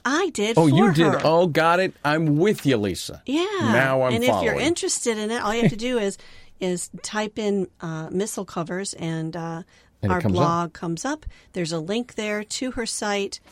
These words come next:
Speaker 1: She's got beautiful, beautiful missal covers that she creates.
Speaker 2: Love it.
Speaker 1: It's just awesome.
Speaker 2: Right there in the,
Speaker 1: I
Speaker 2: on the
Speaker 1: can't wait to
Speaker 2: website.
Speaker 1: talk to her.
Speaker 2: All right. So that's what's on the way for you today. Uh,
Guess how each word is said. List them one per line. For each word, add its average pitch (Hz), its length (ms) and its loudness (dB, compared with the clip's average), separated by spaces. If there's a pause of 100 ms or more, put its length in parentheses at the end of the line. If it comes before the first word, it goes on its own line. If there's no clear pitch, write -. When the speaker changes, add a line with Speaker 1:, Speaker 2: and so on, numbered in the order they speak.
(140)
Speaker 1:
She's - 300 -6
got - 320 -6
beautiful, 294 1300 -4
beautiful 208 880 -6 (580)
missal 185 380 0
covers 170 440 -6
that 147 120 -6
she - 220 -4
creates. 160 720 -6 (240)
Speaker 2:
Love 87 220 -2
it. 143 160 2
Speaker 1:
It's 180 200 -6
just - 600 -4
awesome. 180 480 -10
Speaker 2:
Right 87 200 -2
there 101 280 4
in 110 180 4
the, 107 200 4 (360)
Speaker 1:
I - 80 -2
Speaker 2:
on 202 60 4
the 233 60 2
Speaker 1:
can't 143 120 4
wait 196 160 4
to 233 60 -2
Speaker 2:
website. 196 60 -4
Speaker 1:
talk 262 260 -2
to 175 180 -6
her. 175 80 -8 (160)
Speaker 2:
All - 140 -4
right. 110 220 2 (580)
So 202 220 4
that's 208 220 2
what's 196 180 2
on 165 140 6
the 147 60 6
way 131 220 4
for 120 240 2
you 110 100 2
today. 87 480 0 (640)
Uh, 110 480 2